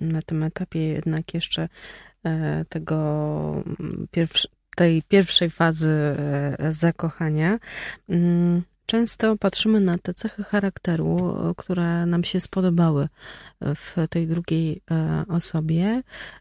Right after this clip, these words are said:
e, nie patrząc też na jego wady. Gdzieś je, em, próbujemy, e, ominąć.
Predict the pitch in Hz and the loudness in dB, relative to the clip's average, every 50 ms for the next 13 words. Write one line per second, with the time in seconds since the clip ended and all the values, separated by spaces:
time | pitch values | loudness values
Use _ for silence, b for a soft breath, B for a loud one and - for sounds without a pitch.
0 | B - 180 180 180 180 180 180 180 180 185 185 190 196 196 - - 240 240 - | B 0 2 2 4 4 4 4 4 4 4 4 4 2 2 2 0 -2 0 2
1 | - 247 240 226 - - - 226 - - 220 214 208 208 208 208 208 196 - 208 | 2 2 2 2 2 0 0 -2 0 0 2 2 4 4 4 4 2 2 4 4
2 | 202 202 196 202 196 196 202 202 202 - - 214 208 208 220 196 170 147 139 151 | 4 4 4 4 4 4 4 4 2 2 2 4 4 6 6 6 6 4 2 0
3 | - - - - B B B B B B B - 165 165 180 180 - - 185 175 | -4 -6 -6 -8 B B B B B B B -4 -2 0 0 0 2 2 2 4
4 | 175 175 180 180 175 - - - 175 175 180 180 175 175 - 180 175 185 185 175 | 4 2 2 0 -2 -4 -4 -4 -2 -2 0 -2 -2 -2 -2 0 2 4 4 4
5 | 175 175 175 175 175 175 175 175 180 180 180 180 - - _ - 175 175 170 175 | 4 4 4 4 2 2 2 2 2 0 0 0 -2 -4 _ -4 -2 0 0 0
6 | - - 185 180 165 147 156 147 139 139 147 165 185 202 - - - | 2 4 4 4 4 4 2 0 0 2 2 2 2 2 0 -4 -8